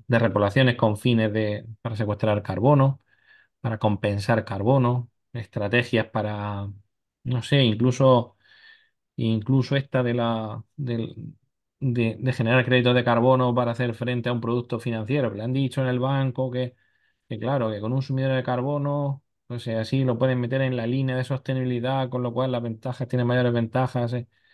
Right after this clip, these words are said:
a la hora de, de otorgar ese, ese crédito. Y sí, la verdad es que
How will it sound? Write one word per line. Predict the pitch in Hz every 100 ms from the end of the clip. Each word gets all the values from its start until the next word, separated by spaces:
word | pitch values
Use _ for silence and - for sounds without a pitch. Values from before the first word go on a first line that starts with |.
| _ _ _ -
a | 120
la | 113
hora | 120 117
de, | 113 113 127 - _
de | 135 123 - 139 127 120
otorgar | 120 113 127
ese, | 120 - 120 117
ese | 127 120
crédito. | 120 127 120 127 135 _ _ _ _ _ 117
Y | 120 117
sí, | 151
la | 127
verdad | 110 127
es | 139
que | 151 151 -